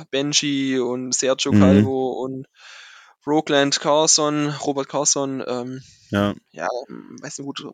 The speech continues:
Speaker 2: David
Speaker 1: Marco
Speaker 2: Aruba
Speaker 1: Oberg,
Speaker 2: auch mit extremen
Speaker 1: Ben Gomez.
Speaker 2: Sachen immer unterwegs.
Speaker 1: Ja, genau, also es, gen-, äh, ich, mir, ja, fallen so schnell die Namen gar nicht alle ein, aber auf jeden Fall sämtliche Maler aus der, sag mal, europäischen Spitze,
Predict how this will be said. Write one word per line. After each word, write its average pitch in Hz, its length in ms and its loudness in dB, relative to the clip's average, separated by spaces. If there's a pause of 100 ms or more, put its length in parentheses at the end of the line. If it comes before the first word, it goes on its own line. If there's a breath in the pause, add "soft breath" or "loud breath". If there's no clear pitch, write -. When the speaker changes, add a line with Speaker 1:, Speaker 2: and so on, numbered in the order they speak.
Speaker 2:
David 117 260 4
Speaker 1:
Marco - 0 -
Speaker 2:
Aruba 120 300 6
Speaker 1:
Oberg, 135 60 10
Speaker 2:
auch 107 240 8
mit 107 120 0
extremen 104 460 0
Speaker 1:
Ben 104 120 2
Gomez. 95 240 0
Speaker 2:
Sachen 95 100 -2
immer 90 180 -2
unterwegs. 82 400 -6
Speaker 1:
Ja, 143 240 0
genau, 170 180 2
also 156 200 4
es, 139 180 -6 (500)
gen-, 139 140 -8
äh, 147 240 4
ich, 147 100 2
mir, 151 200 -4
ja, 147 280 2 (160)
fallen 143 220 2
so 147 140 2
schnell 139 180 0
die 135 80 -4
Namen 143 200 2
gar 131 140 0
nicht 131 100 -2
alle 131 140 0
ein, 143 140 0
aber 127 120 2
auf 127 120 0
jeden 143 140 4
Fall 139 220 4 (320 loud breath)
sämtliche 143 760 4
Maler 131 500 6
aus 123 240 2
der, 123 300 0
sag - 80 -12
mal, 120 100 -6
europäischen 131 580 -6
Spitze, 135 440 -6